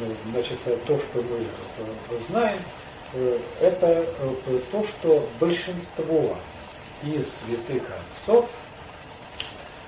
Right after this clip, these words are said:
восстали против, э, хилиазма. Вероятнее всего, вот правило, э, первое правило Второго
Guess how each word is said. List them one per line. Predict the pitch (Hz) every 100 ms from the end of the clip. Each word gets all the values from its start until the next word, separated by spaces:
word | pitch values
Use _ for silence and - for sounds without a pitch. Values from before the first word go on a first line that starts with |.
| -
восстали | 117 135 - - 160 185 202 190 -
против, | 143 156 180 - 160 156 -
э, | 123 123 120 -
хилиазма. | 151 143 135 110 - - - - - - - - - - - -
Вероятнее | 131 127 170 170 170 170 202 240 226 170 147 127
всего, | - - 139 147 240 220 - - - - - -
вот | 120 143 147 -
правило, | 165 185 160 135 117 117 117 113 120
э, | 117 -
первое | 165 165 123 120 117
правило | 139 139 127 117 110 113 110
Второго | - 127 131